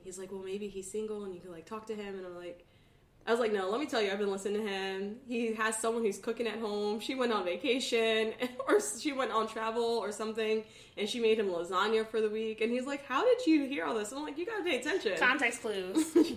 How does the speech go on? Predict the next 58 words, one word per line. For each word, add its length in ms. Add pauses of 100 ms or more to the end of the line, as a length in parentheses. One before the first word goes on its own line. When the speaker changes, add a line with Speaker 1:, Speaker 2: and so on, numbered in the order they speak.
(140)
Speaker 1:
gotta 200
pay 160
attention. 400
Speaker 2:
Okay. 420 (280)
Speaker 1:
So, 180
Speaker 2:
I 40
mean, 260
Speaker 1:
I 120
pay 180
atten-, 220
I'm 220
constantly 800 (520)
Speaker 2:
I 100
think 140
that's 140
a 40
Speaker 1:
on 60
Speaker 2:
good 180
thing. 280 (140)
I 80
definitely 260
think 160
that's 140
a 60
good 180
thing. 260
Speaker 1:
on 180
Speaker 2:
But 60
Speaker 1:
the 60
Speaker 2:
you 60
Speaker 1:
look, 20
Speaker 2:
gotta 140
Speaker 1:
but 60
Speaker 2:
take 80
Speaker 1:
I 40
Speaker 2:
it 40
the 100
next 80
Speaker 1:
never, 140
Speaker 2:
step 140
fur-, 180
you 60
Speaker 1:
yeah, 60
Speaker 2:
gotta 140
Speaker 1:
I 20
Speaker 2:
take 120
it 40
the 60
Speaker 1:
never 120
Speaker 2:
next 120
Speaker 1:
go 60
Speaker 2:
step 140
Speaker 1:
and 100
hate 100
Speaker 2:
further. 100
Speaker 1:
on 80
anyone. 440 (220)
Speaker 2:
Yeah. 80